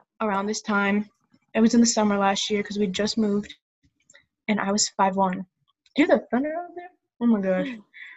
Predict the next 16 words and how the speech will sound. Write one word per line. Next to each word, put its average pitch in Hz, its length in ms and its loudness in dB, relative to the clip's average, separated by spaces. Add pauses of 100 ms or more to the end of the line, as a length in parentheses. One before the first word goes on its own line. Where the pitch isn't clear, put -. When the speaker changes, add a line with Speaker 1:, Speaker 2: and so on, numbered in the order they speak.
(360)
Speaker 1:
But 220 320 4
I 233 80 4
measured 220 360 8
myself 285 260 2
two 254 220 2
days 226 180 6
ago, 208 140 0
and 196 80 0
I 196 40 -4
was 202 140 -6
five 190 380 0
three. 196 260 -8 (160)
And 233 140 6
I 220 80 8
was 214 100 2
like, 214 120 0